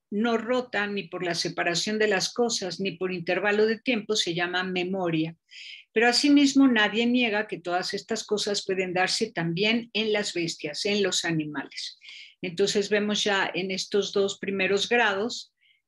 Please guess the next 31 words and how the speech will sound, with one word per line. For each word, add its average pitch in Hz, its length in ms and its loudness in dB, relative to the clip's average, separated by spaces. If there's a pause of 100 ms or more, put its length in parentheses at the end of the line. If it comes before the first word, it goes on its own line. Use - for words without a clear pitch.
el 160 120 -6
primero 196 520 2
es 175 200 0
pura 254 340 4
sensación, 185 1000 -4
el 185 140 -2
segundo 214 680 2
ya 202 380 2
hay 202 160 2
sentidos 208 1000 -4 (300)
conscientes, 208 800 0
captamos 170 560 -2
información 175 640 -2
a 180 80 -2
través 170 320 -2
de 175 80 -2
los 165 180 -2
sentidos, 226 600 0
después 170 340 -4
recordamos, 180 760 -2
soñamos, 196 760 -2 (600)
y 233 80 2
en 269 160 6
esto 277 560 2 (280)
tampoco 214 480 0
hay 226 120 2
gran 208 240 0
diferencia 175 640 -4
con 160 160 -2
los 160 180 -4
animales. 160 840 -2